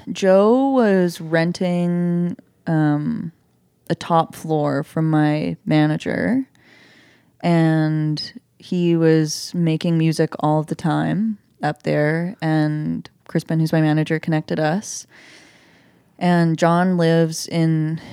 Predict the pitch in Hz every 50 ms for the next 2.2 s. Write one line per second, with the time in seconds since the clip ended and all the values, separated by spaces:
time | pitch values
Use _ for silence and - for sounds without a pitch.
0 | - - - - _ - 175 175 170 170 170 165 160 - 170 165 - - 170 160
1 | 160 165 160 165 160 165 160 160 160 - - 165 165 156 156 156 156 156 156 151
2 | 151 147 - -